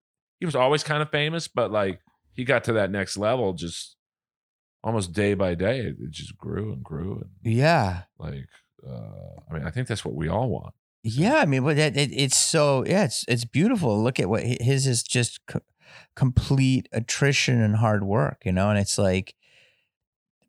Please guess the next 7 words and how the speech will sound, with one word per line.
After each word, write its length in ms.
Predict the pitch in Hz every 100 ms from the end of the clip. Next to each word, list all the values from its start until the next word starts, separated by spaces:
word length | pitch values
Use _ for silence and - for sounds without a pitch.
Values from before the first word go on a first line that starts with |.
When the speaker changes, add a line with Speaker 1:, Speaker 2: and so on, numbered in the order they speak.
| _ - -
Speaker 2:
I 100 | 110
think 280 | - 117
that 220 | 131 110 - -
that's 240 | 117 -
what 220 | 123 -
this 240 | - 127 - -
whole 400 | 117 120 113